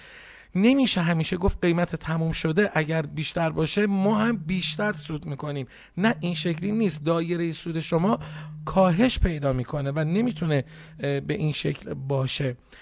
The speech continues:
به هر حال، اه، اه، ضمن اینکه آقای یوسف خانی این عریض و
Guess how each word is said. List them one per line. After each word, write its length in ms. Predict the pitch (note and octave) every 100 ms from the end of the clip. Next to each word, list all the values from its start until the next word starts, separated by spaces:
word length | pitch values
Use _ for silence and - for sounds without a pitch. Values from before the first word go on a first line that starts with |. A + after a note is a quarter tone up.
| - - - -
به 100 | G#3+
هر 200 | A3+ A3
حال، 340 | G3+ C4+ C#4+ -
اه، 60 |
اه، 1000 | F#3 F3+ F3+ F3+ F3 F#3+ D2+ - E3 E3 F3+ F3
ضمن 240 | E3+ A#3
اینکه 180 | B3 A3+
آقای 160 | F#3
یوسف 360 | E3+ D#3+ E3+ -
خانی 320 | - E3 E3+
این 200 | E3+ E3
عریض 480 | - D#3+ D3+ D3+
و 80 | C#3